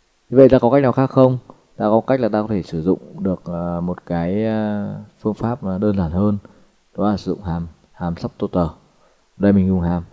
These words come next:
subtotal. Đấy, chọn đây là cao, ví dụ cao A. Và vùng ở đây đếm là vùng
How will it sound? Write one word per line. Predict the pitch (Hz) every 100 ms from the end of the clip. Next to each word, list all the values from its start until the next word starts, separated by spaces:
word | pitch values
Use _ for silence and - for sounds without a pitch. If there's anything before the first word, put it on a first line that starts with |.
| _
subtotal. | - 107 - 92 90 80 71 _ _ _ _ _ _ _ _ _ _ _ _ _ _ _ _ _ _ _ _ _ _ _ _
Đấy, | 95 101 101
chọn | 104 -
đây | 92 92
là |
cao, | 90 90 90 90 95
ví |
dụ | 101 -
cao | 87
A. | 85 87 - _ _ _ _ _ _ _ _ _ _ _ _
Và | 92 85 85 - _ _ _ _
vùng | 92 87
ở | 82
đây | 85
đếm | 85 87 90
là | 90
vùng | 87 85